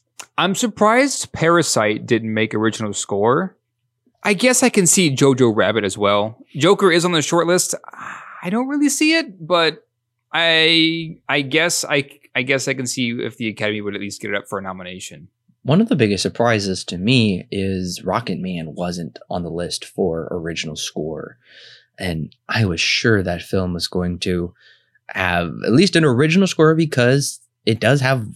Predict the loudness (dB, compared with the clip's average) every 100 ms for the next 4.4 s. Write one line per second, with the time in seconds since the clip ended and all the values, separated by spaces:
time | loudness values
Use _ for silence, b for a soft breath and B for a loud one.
0 | -2 2 4 2 0 0 0 0 -2 -2
1 | -2 0 0 2 0 0 -2 -2 -4 0
2 | 2 2 0 -2 -2 -2 0 0 0 -2
3 | 2 2 2 0 -2 -2 -4 -4 -4 -4
4 | -4 -2 -4 -6